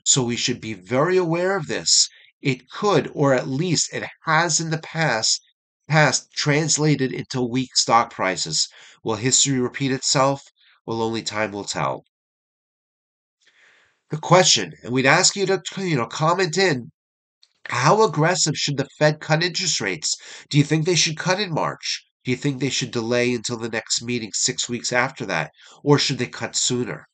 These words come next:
We have a sixty-three percent chance of a Fed cut. Do you think that's appropriate? If you haven't already,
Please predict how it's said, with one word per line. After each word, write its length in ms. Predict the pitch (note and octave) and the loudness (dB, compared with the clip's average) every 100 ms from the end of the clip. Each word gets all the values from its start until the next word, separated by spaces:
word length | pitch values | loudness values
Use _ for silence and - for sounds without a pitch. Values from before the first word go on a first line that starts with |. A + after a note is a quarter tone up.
| _ _ - - | _ _ -20 -6
We 140 | B2 | -2
have 140 | B2+ A2+ | -2 0
a 40 | |
sixty-three 640 | A2 - D#3 - D3+ C#3+ | 2 2 0 -4 -4 -2
percent 380 | C3+ B2+ - B2 | -2 -2 -2 -2
chance 340 | - B2+ A#2 A#2 | -2 -4 -4 -4
of 60 | |
a 80 | A2 | -6
Fed 320 | - A2+ A2 | -4 -4 -4
cut. 260 | - G2 D#2 _ _ _ - | -6 -6 -6 _ _ _ -8
Do 80 | |
you 40 | C3 | -8
think 240 | - A#2 | -4 -4
that's 220 | G#2+ G2 | -4 -6
appropriate? 640 | E2+ - A#2 A2 F#2+ D2+ - _ _ _ _ _ _ _ _ _ _ _ _ _ _ - - - | -6 -6 -8 -6 -8 -12 -12 _ _ _ _ _ _ _ _ _ _ _ _ _ _ -20 -20 -14
If 220 | - D#3 A#2 | -10 -6 -4
you 80 | |
haven't 320 | G#2 C3 D3+ F#3+ | 2 4 4 4
already, 400 | F#3+ G3 F3+ | 4 4 2